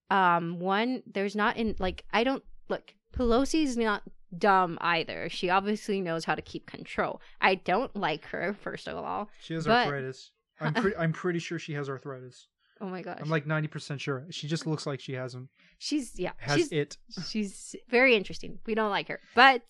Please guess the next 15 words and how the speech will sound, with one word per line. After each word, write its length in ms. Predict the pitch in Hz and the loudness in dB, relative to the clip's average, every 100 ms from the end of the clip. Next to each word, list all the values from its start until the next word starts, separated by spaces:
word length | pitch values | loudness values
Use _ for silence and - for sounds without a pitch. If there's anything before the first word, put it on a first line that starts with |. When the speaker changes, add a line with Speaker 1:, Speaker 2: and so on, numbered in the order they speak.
| - - | -12 0
Speaker 2:
I've 160 | 196 240 | 0 0
insulted 400 | 180 208 185 202 | 0 -2 0 0
her 120 | 185 | 0
in 60 | 170 | -2
front 160 | 190 | -2
of 40 | 175 | -2
my 100 | 156 | -2
family 300 | 165 156 151 | -2 0 0
numerous 400 | 151 156 143 - | 0 0 -2 -6
times, 300 | 143 139 127 | -8 -6 -8
and 120 | 127 | -6
they 200 | 135 135 | -6 -6
just, 300 | 135 123 - _ - | -10 -14 -16 _ -6
they're 320 | 143 135 131 | -4 -2 -4
like, 180 | 165 | -8